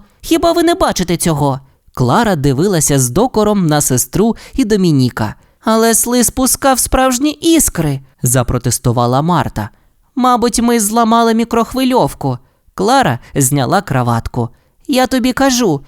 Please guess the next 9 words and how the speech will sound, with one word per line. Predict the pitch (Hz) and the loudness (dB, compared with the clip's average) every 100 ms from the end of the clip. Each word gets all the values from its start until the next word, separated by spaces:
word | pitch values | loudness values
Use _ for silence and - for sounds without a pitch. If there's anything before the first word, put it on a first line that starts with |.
| - | -4
Богдан | 240 254 339 339 | 0 2 2 0
нас | 208 - | 0 -2
просто | - 339 - 170 143 - _ | 0 0 0 -4 -4 -10 _
обдурив». | 277 254 269 339 220 139 - - _ - | -2 0 0 2 2 -2 -6 -20 _ -6
«Ти | 302 | -4
так | 302 294 262 | 0 0 0
думаєш?» | 349 466 320 220 208 - _ _ - | 0 0 0 0 -2 -6 _ _ -6
засумнівалася | 127 123 - 120 117 113 120 117 139 143 | 0 0 0 0 0 0 0 0 0 -2
Марта. | 160 147 120 113 | 0 -2 -2 -6